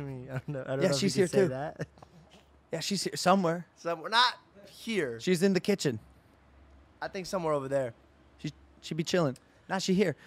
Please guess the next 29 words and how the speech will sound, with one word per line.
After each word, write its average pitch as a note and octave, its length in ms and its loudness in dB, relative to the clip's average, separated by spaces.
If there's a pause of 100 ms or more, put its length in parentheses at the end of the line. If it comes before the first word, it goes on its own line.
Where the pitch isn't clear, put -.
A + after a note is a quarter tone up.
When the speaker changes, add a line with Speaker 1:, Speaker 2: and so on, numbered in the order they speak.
(100)
Speaker 2:
Yeah, G#3+ 280 0
uh, F3 340 6
it's E3 160 -4
Speaker 1:
Could F3 160 4
you A#3 80 0
do G#3+ 200 2
this A3 180 2
forever? D#3+ 420 4 (720)
Speaker 2:
I - 80 -10
don't C#4+ 100 -2
know F3 60 2
about B2 240 -4
forever. C3+ 560 -2 (140)
Uh, E3 140 -8
that's A3+ 200 -2
the C4+ 140 6
other G3+ 180 6
thing. C3 220 -2
Everyone's F3+ 320 -2
made, E3+ 260 2
like, B2 220 -4
so D3+ 160 -2
many D#3+ 160 0
assumptions C3 500 -4
about, G#2+ 220 -2
like, G2+ 120 -6
what G#2+ 280 0
I'm A2+ 100 0
doing. A2+ 340 2